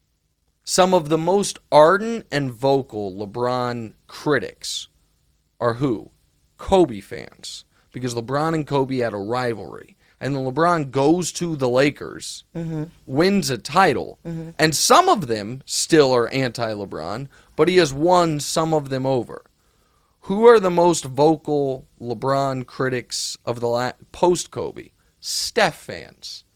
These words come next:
Speaker 1: He
Speaker 2: Mm.
Speaker 1: goes to the Warriors and helps them
Speaker 2: You wanna hit the
Speaker 1: win
Speaker 2: play?
Speaker 1: some of them over.
Speaker 2: <laughs>
Speaker 1: So it's something there. All right, let's play another game. We'll do it quick so we don't go too late. Go ahead. What's the game?
Speaker 2: Uh, all in or fold.
Speaker 1: Yeah, let's do it.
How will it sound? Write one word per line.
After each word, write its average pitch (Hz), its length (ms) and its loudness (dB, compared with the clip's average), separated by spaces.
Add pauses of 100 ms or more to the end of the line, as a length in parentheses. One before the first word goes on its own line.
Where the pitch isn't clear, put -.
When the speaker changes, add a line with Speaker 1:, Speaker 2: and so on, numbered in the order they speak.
(460)
Speaker 1:
He 220 80 -4
Speaker 2:
Mm. 214 80 -4
Speaker 1:
goes 214 300 6
to 214 80 -8
the 190 80 4
Warriors 170 800 6 (600)
and 170 180 4
helps 185 360 4
them 185 600 4
Speaker 2:
You 175 100 -16
wanna 175 140 -8
hit 160 80 -10
the 147 60 -4
Speaker 1:
win 185 260 6
Speaker 2:
play? 170 60 0
Speaker 1:
some 190 360 4
of 165 160 4
them 190 220 6
over. 120 360 0
Speaker 2:
<laughs> - 20 -12
Speaker 1:
So 156 500 2
it's 160 160 4
something 175 260 2
there. 147 260 2
All 185 80 8
right, 180 140 4
let's 180 160 -4
play 196 240 2
another 180 260 4
game. 160 400 2 (220)
We'll 143 140 -2
do 165 200 6
it - 100 -2
quick 156 280 4
so 151 140 -2
we 151 100 0
don't 143 140 -2
go 139 160 2
too 143 200 -2
late. 135 240 2
Go 139 200 4
ahead. 113 240 2
What's 131 220 0
the 151 100 -2
game? 113 320 -2 (960)
Speaker 2:
Uh, 240 600 8
all 220 240 8
in 240 160 4
or 226 80 4
fold. 185 480 4
Speaker 1:
Yeah, 165 140 8
let's 143 260 2
do 147 160 6
it. - 120 -2